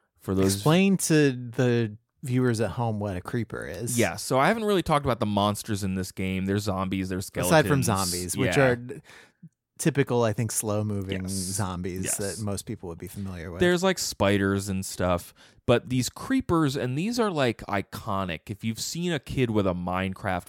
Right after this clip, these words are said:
Speaker 1: backpack, it probably has a creeper on it, if, if not Minecraft Steve. It's a zombie that will, like, blow up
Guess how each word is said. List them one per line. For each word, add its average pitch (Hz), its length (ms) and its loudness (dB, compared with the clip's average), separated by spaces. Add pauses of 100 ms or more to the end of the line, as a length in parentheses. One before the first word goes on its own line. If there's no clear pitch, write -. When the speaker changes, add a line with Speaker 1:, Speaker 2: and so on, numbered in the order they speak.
Speaker 1:
backpack, - 540 -6 (100)
it - 220 -6
probably 120 640 -2
has 92 260 -4
a - 60 -12
creeper - 520 -8
on - 180 -12
it, - 200 -14
if, - 340 -8
if - 140 -12
not - 260 -8
Minecraft - 460 -10
Steve. - 420 -14 (440)
It's 131 220 0
a 147 100 4
zombie 160 480 0
that 135 260 2
will, 104 400 4
like, 90 220 0
blow 104 540 6
up 85 360 0